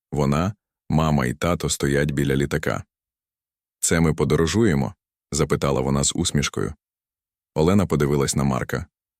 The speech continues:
і обидва зрозуміли. Доля вже шепоче. Потрібно тільки слухати уважно.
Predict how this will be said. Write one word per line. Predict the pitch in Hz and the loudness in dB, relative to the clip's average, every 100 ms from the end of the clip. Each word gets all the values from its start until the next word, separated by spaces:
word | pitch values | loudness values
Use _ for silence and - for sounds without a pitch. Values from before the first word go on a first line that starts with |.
| _ | _
і | 80 | 0
обидва | 76 78 73 71 | 2 2 2 0
зрозуміли. | 78 71 69 71 65 62 - _ _ _ _ _ _ _ - | 0 0 0 0 -2 -4 -10 _ _ _ _ _ _ _ -2
Доля | 78 95 98 | 2 2 2
вже | 78 78 | 0 0
шепоче. | - - 65 - - - _ _ _ _ - | 0 0 -2 -2 -6 -12 _ _ _ _ -4
Потрібно | 151 101 107 85 | 0 2 2 2
тільки | 82 76 78 | 2 0 0
слухати | 82 78 - 73 | 0 -2 -2 0
уважно. | 71 60 52 - | 0 -2 -2 -6